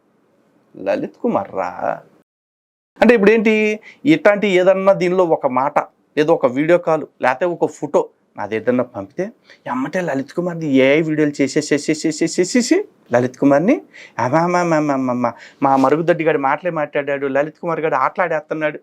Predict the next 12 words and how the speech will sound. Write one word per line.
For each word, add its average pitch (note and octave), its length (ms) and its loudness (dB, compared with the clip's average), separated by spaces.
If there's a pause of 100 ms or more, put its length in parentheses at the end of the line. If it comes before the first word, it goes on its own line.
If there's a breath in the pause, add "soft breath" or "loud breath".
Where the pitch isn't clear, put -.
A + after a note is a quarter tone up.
అంటారా? B2 520 -8 (240)
ఒకవేళ F#3+ 320 4
ఆడితే A3 300 2
ఆడతావురా, F#3+ 760 2 (200)
ఆటగాడు, D4 380 4
ఆటగాడు. G#3+ 580 2 (640)
ఆ, G3+ 360 2 (840)
కానీ B2+ 440 -4 (840)
అస్తమాను D#3+ 800 0
కెలికితే C3 800 -6 (500)
అసహ్యంగా F3 400 0
ఉంటుందిరా. F#2+ 360 -8